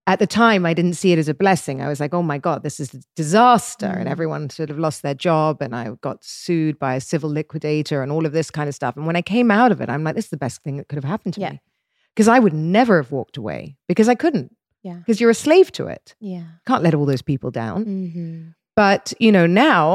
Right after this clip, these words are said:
Speaker 1: I, and I wouldn't be here. I wouldn't be here. I wouldn't be in this house. I wouldn't be in Dubai. I wouldn't be in Housewives, doing all the stuff that I'm doing, building in Bali. Wouldn't have met Sergio. I mean,
Speaker 2: Yeah.
Speaker 1: so many things led me here that were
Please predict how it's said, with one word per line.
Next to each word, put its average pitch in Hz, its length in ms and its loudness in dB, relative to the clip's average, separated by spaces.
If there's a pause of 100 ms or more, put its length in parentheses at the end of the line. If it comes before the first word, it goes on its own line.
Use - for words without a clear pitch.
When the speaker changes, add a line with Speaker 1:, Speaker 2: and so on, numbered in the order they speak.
Speaker 1:
I, 190 160 2
and 202 180 2
I 214 40 6
wouldn't 247 220 4
be 240 140 2
here. 226 320 2
I 147 60 -4
wouldn't 165 180 0
be 151 120 -2
here. 226 200 4
I 208 40 6
wouldn't 143 200 0
be 143 60 0
in 139 80 0
this 143 140 -6
house. 220 280 2
I 175 40 4
wouldn't 143 200 -2
be 143 80 -2
in 135 80 -4
Dubai. 226 360 4
I 220 40 6
wouldn't 147 320 -2
be 151 140 -2
in 143 260 -4
Housewives, 202 1000 0
doing 208 340 0
all 202 120 0
the 185 100 -2
stuff - 240 -6
that 190 100 0
I'm 180 140 0
doing, 196 240 2
building 170 340 0
in 165 100 0
Bali. 170 460 -2
Wouldn't 143 240 -4
have 131 100 -10
met 156 180 -2
Sergio. 170 520 -2
I 208 60 0
mean, 165 160 -2
Speaker 2:
Yeah. 185 100 -10 (320)
Speaker 1:
so 247 320 2
many 226 300 4
things 220 420 0
led 233 320 4
me 202 220 0
here 151 340 -2
that 160 160 -4
were 175 240 0